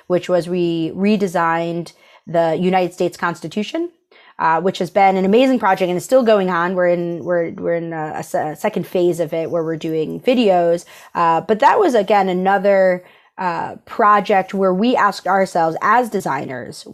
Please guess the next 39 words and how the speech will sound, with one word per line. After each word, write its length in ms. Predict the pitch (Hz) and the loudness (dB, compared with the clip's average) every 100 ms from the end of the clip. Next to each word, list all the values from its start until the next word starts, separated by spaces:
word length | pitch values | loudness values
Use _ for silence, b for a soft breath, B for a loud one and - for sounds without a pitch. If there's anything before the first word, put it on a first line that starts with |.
| - | 0
"What 280 | 220 233 | 2 2
can 220 | - 208 185 | 0 -2 0
we 220 | 196 208 | 0 0
do 540 | 165 180 165 156 151 | -2 -2 0 -2 -4
to 120 | - | -6
help 400 | 160 175 170 165 - B B _ | -6 0 0 0 -8 B B _
move 420 | 190 180 202 208 | 0 4 4 4
a 60 | 180 | 0
conversation 640 | - 170 160 165 151 - | -2 -4 -4 -4 -4 -6
forward?" 480 | 156 160 160 156 156 | -6 -2 0 -2 -4
And 140 | 156 151 | -6 -2
so 100 | 170 | -2
the 80 | |
United 240 | 170 196 190 | 0 0 0
States 180 | 185 165 | -4 -4
Constitution 800 | 170 160 160 175 156 170 165 160 B - | -6 -6 -8 -8 -4 -2 -4 -8 B -8
is 140 | 170 | -6
the 60 | 160 | -2
founding 320 | 170 170 165 | -2 -2 -2
document, 640 | 151 147 - 170 165 160 B B | -2 -2 -2 -6 -6 -8 B B
and 280 | - 175 170 | -4 -2 -2
we 200 | 185 226 | 0 2
knew 320 | 214 202 202 | 4 4 2
that 160 | 185 175 | 2 0
we 120 | 175 | -4
couldn't 340 | 175 180 170 - | -4 -4 -4 -6
change 380 | - 175 160 | -2 -2 -4
the 100 | - | -10
text. 420 | - 190 - - - | -8 -6 -6 -6 -8
Like, 140 | 165 | -4
we're 100 | 180 | -2
not 160 | 180 170 | -2 -4
gonna 140 | 165 | -6
get 180 | 170 160 | -4 -2
into 560 | 165 156 160 165 165 - | -4 -6 -6 -4 -6 -6
a 100 | 160 | -6
bi-, 420 | 156 147 151 151 | -4 -4 -6 -8
um, 180 | 160 - | -10 -10
a 280 | - 139 139 | -8 -8 -8